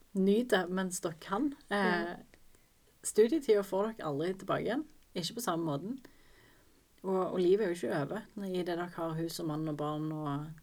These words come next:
Speaker 1: stasjonsvogn og, ja.
Speaker 2: <laughs>
Speaker 1: Så det er, ja,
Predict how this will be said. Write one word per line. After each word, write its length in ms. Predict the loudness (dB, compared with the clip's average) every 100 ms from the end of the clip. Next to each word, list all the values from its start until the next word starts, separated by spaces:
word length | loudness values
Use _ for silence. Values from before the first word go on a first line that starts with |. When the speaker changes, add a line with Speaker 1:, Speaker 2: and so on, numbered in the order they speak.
| -18
Speaker 1:
stasjonsvogn 720 | -10 -6 -4 -4 -4 -4 -2 -4
og, 260 | -4 -6 -8 -14 -8
ja. 140 | -2 0
Speaker 2:
<laughs> 1400 | -2 -4 -10 -2 0 0 -4 -10 -10 -12 -16 -20 _
Speaker 1:
Så 140 | 2 4
det 120 | 6
er, 340 | 4 2 0 -4 -10 -14 -20 _ -20 _ -2
ja, 200 | 0